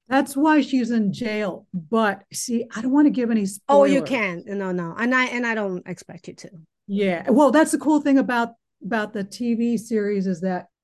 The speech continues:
Speaker 1: we open up on present day, twenty twenty-three. He's coming out of jail. He doesn't even expect to come out of jail. He's got two things on his mind. He's gonna rekindle his relationship with his wife and daughter. And the second thing, he's gonna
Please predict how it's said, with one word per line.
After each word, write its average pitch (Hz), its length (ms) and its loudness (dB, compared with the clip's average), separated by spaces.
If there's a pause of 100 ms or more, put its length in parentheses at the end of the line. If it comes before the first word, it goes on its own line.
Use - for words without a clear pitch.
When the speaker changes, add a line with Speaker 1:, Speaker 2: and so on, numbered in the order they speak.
Speaker 1:
we 240 240 -2
open 247 340 0
up 220 340 -2 (360)
on 202 160 -4
present 202 320 -4 (240)
day, 185 280 -8
twenty 233 280 -2
twenty-three. 214 480 -4
He's 190 140 -4
coming 220 260 -2
out 208 100 -4
of 208 80 -4
jail. 175 440 -4 (260)
He 247 80 -4
doesn't 247 220 2
even 196 160 -2
expect 240 360 -6
to 220 60 -10
come 190 160 -4
out 160 120 -8
of 151 60 -8
jail. 160 220 -6
He's 180 140 -6
got 190 260 -6
two 294 180 4
things 196 480 -6 (1040)
on 202 180 0
his 190 140 2
mind. 170 300 -2
He's 196 200 -2
gonna 208 280 0 (200)
rekindle 262 600 2
his 262 100 -2
relationship 233 640 -2
with 208 140 -2
his 180 100 -2
wife 190 240 -2
and 226 120 0
daughter. 185 380 -6 (840)
And 196 380 2
the 190 60 0
second 240 280 0
thing, 220 160 -2
he's 196 200 0
gonna 196 160 -2